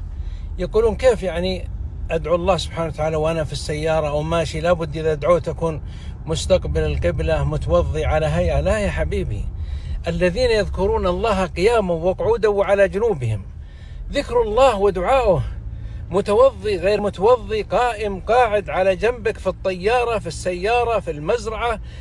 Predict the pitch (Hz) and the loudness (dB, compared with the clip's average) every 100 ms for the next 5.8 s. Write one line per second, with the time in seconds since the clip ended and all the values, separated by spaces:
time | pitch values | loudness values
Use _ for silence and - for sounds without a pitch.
0 | - - 196 180 - 220 240 240 233 196 | -14 -4 -2 -2 2 2 2 0 0 0
1 | 185 175 151 185 240 226 220 233 214 - | -2 -2 0 2 4 2 2 0 -2 -10
2 | - - - 180 170 226 220 196 226 185 | -12 -12 -4 -2 2 2 2 0 -2 0
3 | 175 175 160 165 185 226 - 247 - - | 0 0 0 -4 -2 -2 0 -4 -4 -8
4 | - - - 262 294 247 254 240 214 262 | -14 -16 -2 0 2 4 6 4 4 2
5 | - - 262 262 233 247 277 | 2 -4 -2 2 2 2 0